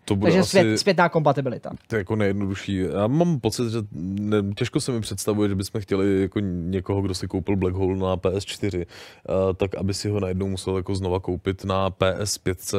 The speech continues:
Speaker 1: a ani moc nevidím důvodu, proč by to jako ty lidi nutně museli
Speaker 2: Ty
Speaker 1: dělat.
Speaker 2: to jako vývojář musíš
Speaker 1: I-,
Speaker 2: povolit.
Speaker 1: jestli se jim ta P S čtyřka ještě třeba pořád jako někde válí doma. Mně se obecně moc nelíbí jako ta myšlenka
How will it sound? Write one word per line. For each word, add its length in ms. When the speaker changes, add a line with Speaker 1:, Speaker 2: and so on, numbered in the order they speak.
Speaker 1:
a 500
ani 180
moc 200
nevidím 300
důvodu, 280
proč 220
by 120
to 120
jako 180
ty 140
lidi 360
nutně 300
museli 300
Speaker 2:
Ty 40
Speaker 1:
dělat. 180
Speaker 2:
to 60
jako 180
vývojář 300
musíš 240
Speaker 1:
I-, 40
Speaker 2:
povolit. 340
Speaker 1:
jestli 360
se 160
jim 300
ta 300
P 300
S 60
čtyřka 360
ještě 220
třeba 260
pořád 340
jako 160
někde 200
válí 280
doma. 200
Mně 360
se 100
obecně 280
moc 180
nelíbí 300
jako 200
ta 80
myšlenka 400